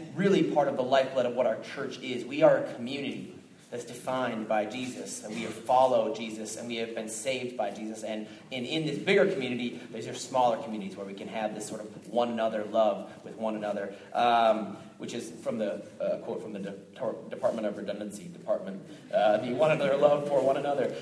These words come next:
Uh, but anyway, to, to say this, uh, I am married. I, I have a wife named Lacey, and, um,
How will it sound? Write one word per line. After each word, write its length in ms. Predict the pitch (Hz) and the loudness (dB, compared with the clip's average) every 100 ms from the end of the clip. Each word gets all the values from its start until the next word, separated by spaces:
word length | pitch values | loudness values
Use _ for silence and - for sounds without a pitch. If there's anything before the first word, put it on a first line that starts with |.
| - | 6
Uh, 560 | 170 175 160 151 - | 10 12 12 10 6
but 640 | 170 214 180 - - - - | 12 12 12 6 -4 -2 4
anyway, 480 | 220 208 165 165 165 | 6 10 10 10 6
to, 200 | - - | -2 -6
to 80 | 208 | 2
say 200 | 247 233 | 10 10
this, 200 | 196 - | 10 6
uh, 520 | 170 151 143 - - | 8 10 8 4 2
I 100 | 175 | 8
am 120 | 175 175 | 8 8
married. 360 | 202 208 202 | 8 8 8
I, 120 | 165 | 10
I 280 | 160 156 147 | 12 10 8
have 280 | 156 143 143 | 6 8 6
a 400 | 139 131 127 127 | 8 8 8 8
wife 180 | 147 147 | 8 6
named 160 | - - | 2 2
Lacey, 560 | 160 160 160 160 156 | 4 4 4 0 0
and, 460 | 139 131 127 131 123 | 0 2 4 2 4
um, 280 | 123 120 | 4 2